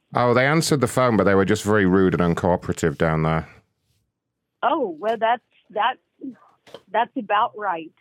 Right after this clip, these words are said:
Speaker 1: Yeah.
Speaker 2: I had a similar problem with a different extended warranty, and they, like, they're, <laughs> the only thing Assurant has on Lowe's, and, or sorry, the only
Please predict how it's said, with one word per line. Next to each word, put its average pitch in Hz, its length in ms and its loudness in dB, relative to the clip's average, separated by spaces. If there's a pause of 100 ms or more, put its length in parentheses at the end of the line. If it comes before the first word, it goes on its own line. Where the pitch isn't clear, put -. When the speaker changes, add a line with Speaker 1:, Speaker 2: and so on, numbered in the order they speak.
Speaker 1:
Yeah. - 160 -12
Speaker 2:
I 180 280 -8 (180)
had 202 220 -6
a 180 120 -8 (120)
similar 220 320 -6
problem 214 520 -4
with 180 160 -2
a 185 80 -8
different 208 400 -6
extended 240 460 -6
warranty, 262 840 -6
and 180 280 -4 (580)
they, 196 340 2 (120)
like, 196 340 -2
they're, 226 460 0 (480)
<laughs> - 520 -10
the 285 240 -2
only 320 320 -2 (120)
thing 330 280 4 (120)
Assurant 302 500 -8 (140)
has 285 240 -6 (460)
on 233 220 -8
Lowe's, 247 540 -6 (280)
and, 208 380 -10
or 220 160 -12
sorry, 233 300 -4 (640)
the 247 200 -4
only 277 340 -2